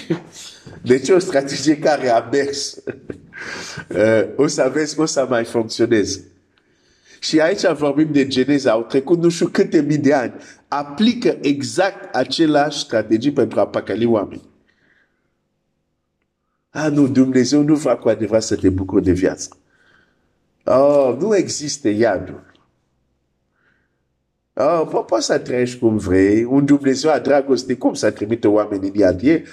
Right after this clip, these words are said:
e, bă, tu ca un părinți poți să arunci copilul tău într-un foc, pe Dumnezeu care este bun. Cum să facă așa ceva? Nu există iadul.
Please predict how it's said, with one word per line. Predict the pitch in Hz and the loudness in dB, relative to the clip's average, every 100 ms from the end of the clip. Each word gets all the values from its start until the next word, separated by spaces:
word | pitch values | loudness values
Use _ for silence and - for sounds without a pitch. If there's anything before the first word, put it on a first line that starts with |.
| - - | -20 0
e, | 175 196 190 | 4 4 4
bă, | 175 165 165 - | 2 2 -2 -6
tu | 196 226 | -2 0
ca | 180 156 | 2 2
un | 196 208 | 2 0
părinți | 156 143 220 - | 0 0 0 0
poți | 180 190 | 0 0
să | 160 | 0
arunci | 127 131 170 170 | 2 2 2 0
copilul | - - 160 135 113 | -2 2 2 2 4
tău | 160 | 2
într-un | 151 139 139 | 2 2 0
foc, | 135 226 220 - - - - | 2 0 0 -4 -20 -20 -4
pe | 165 | 0
Dumnezeu | 160 170 160 151 180 | 2 2 2 2 0
care | 175 156 | 2 0
este | 156 - 131 | 0 0 2
bun. | 139 143 | 2 2
Cum | - 139 | 2 -2
să | - 127 | -2 -2
facă | 131 120 | -2 -2
așa | 107 120 | -2 -4
ceva? | 117 117 | -2 0
Nu | 151 240 - | 2 0 0
există | 151 147 160 139 | -6 -6 -4 0
iadul. | 135 120 104 | 2 2 -2